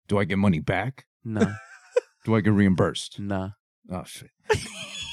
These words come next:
Speaker 3: Yeah, if you want, you get a, you know what I'm saying? A,
Speaker 2: If you
Speaker 3: a
Speaker 2: want, you get a free sticker.
Speaker 3: <laughs> You get a hug from the band. <laughs>
Speaker 2: You get a sticker.
Speaker 1: <laughs> Get a group. No, the group hug sounds all right, though.
Speaker 3: Yeah, that's, that's your whole thing?
Speaker 2: The what?
Speaker 1: The group hug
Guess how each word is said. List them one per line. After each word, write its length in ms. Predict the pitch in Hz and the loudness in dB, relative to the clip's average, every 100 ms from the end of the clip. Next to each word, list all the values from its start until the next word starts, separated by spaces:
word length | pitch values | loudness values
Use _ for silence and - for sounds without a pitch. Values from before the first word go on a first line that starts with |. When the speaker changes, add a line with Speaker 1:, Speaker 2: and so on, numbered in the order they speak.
| - - - - - - | -16 -18 -20 -20 -10 2
Speaker 3:
Yeah, 100 | 170 | 4
if 100 | 156 | 6
you 80 | |
want, 240 | 165 190 175 | 6 4 2
you 80 | 165 | 2
get 200 | 175 165 | 2 4
a, 260 | 156 156 151 | 2 2 0
you 60 | |
know 60 | 160 | 0
what 40 | |
I'm 40 | 156 | -2
saying? 340 | - 156 151 | -2 -2 0
A, 80 | 151 | 0
Speaker 2:
If 120 | 170 | 4
you 80 | 185 | 8
Speaker 3:
a 20 | |
Speaker 2:
want, 160 | 185 165 | 8 6
you 80 | 151 | 8
get 160 | 156 | 8
a 20 | |
free 200 | 151 151 | 8 6
sticker. 500 | 135 - 139 117 101 110 | 4 4 2 2 -2 -4
Speaker 3:
<laughs> 60 | - 196 - - 381 - - - - | -2 -2 -2 0 0 -2 -10 -10 -2
You 80 | 180 | 2
get 100 | 175 | 4
a 60 | |
hug 260 | 156 165 160 | 6 6 4
from 160 | - 170 | 2 0
the 60 | |
band. 420 | 156 156 156 156 - | 2 2 2 0 0
<laughs> 40 | - - - 427 - 415 - 359 - - | 0 4 4 2 -2 2 2 4 0 -2
Speaker 2:
You 100 | 247 | 0
get 200 | 202 175 | 2 2
a 60 | |
sticker. 520 | 151 - 165 131 110 - | 0 -2 -2 0 -2 -2
Speaker 1:
<laughs> 100 | 143 | 4
Get 160 | 160 | 6
a 40 | 120 | 6
group. 220 | 104 120 - | 4 2 4
No, 260 | 127 160 95 | 4 4 2
the 80 | 101 | -2
group 240 | 123 180 | 4 8
hug 160 | 175 170 | 10 10
sounds 220 | 170 160 | 8 6
all 120 | 151 160 | 8 8
right, 220 | 185 139 | 8 8
though. 200 | - 139 - | 2 -10 -4
Speaker 3:
Yeah, 400 | 220 220 233 285 | 2 4 4 2
that's, 160 | 196 160 | 2 0
that's 180 | 175 170 | 0 2
your 100 | 170 | 2
whole 80 | 180 | 0
thing? 200 | 196 202 | 0 4
Speaker 2:
The 60 | 131 | 8
what? 220 | 127 180 _ _ _ | 8 6 _ _ _
Speaker 1:
The 100 | 110 | 0
group 240 | 113 131 117 | 8 8 8
hug 260 | 120 127 | 4 0